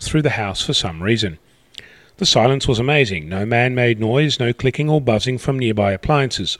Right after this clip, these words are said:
overall worth the effort. Honesty requires me to point out that the local atmospherics conspired to actually making contacts on eighty and forty metres,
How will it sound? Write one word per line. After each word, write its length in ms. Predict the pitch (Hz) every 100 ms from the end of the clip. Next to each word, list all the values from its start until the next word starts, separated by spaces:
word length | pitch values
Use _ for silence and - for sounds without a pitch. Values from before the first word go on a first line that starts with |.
| -
overall 440 | 170 123 120 151
worth 220 | 120 117
the 140 | - 135
effort. 280 | 98 - - _ _ _ _ _ _ _ _ _
Honesty 380 | 214 262 - 120
requires 500 | 110 - 160 151 143
me 100 | 120
to 100 | 110
point 340 | - 156 151 -
out 220 | 90 -
that 100 | 113
the 100 | 139
local 360 | 131 160 185 170
atmospherics 760 | 127 147 131 - 90 95 -
conspired 680 | - 127 - - 151 95 87
to 180 | 151 -
actually 300 | 117 - 135
making 400 | 117 101 123 123
contacts 560 | - 180 - 78 -
on 160 | 117 120
eighty 320 | 107 98 127
and 120 | 131
forty 300 | - 110 95
metres, 400 | 98 139 104 82